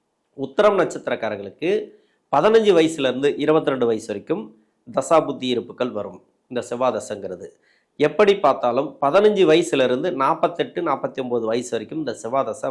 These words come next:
வருது. செவ்வாய் தசை, அஷ்டம சனி, ஏழாம் இடத்துல ராகு, பதினோராம் இடத்துல குரு, ராசியிலே கேது. இந்த செவ்வாய் தசை எப்படி கொடுக்கும்? என்ன மாதிரியான பலன்களை கொடுக்கும்? ஏன்னா குரு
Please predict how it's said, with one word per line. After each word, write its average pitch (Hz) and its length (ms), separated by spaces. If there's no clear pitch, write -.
வருது. 95 240
செவ்வாய் 151 340
தசை, 110 240
அஷ்டம 165 460
சனி, 107 200
ஏழாம் 175 240
இடத்துல 131 320
ராகு, 107 280
பதினோராம் 160 420
இடத்துல 123 220
குரு, 107 200
ராசியிலே 135 380
கேது. 101 280
இந்த 123 180
செவ்வாய் 156 300
தசை 151 260
எப்படி 123 260
கொடுக்கும்? 101 320
என்ன 147 260
மாதிரியான 147 380
பலன்களை 123 420
கொடுக்கும்? 95 340
ஏன்னா 170 140
குரு 160 120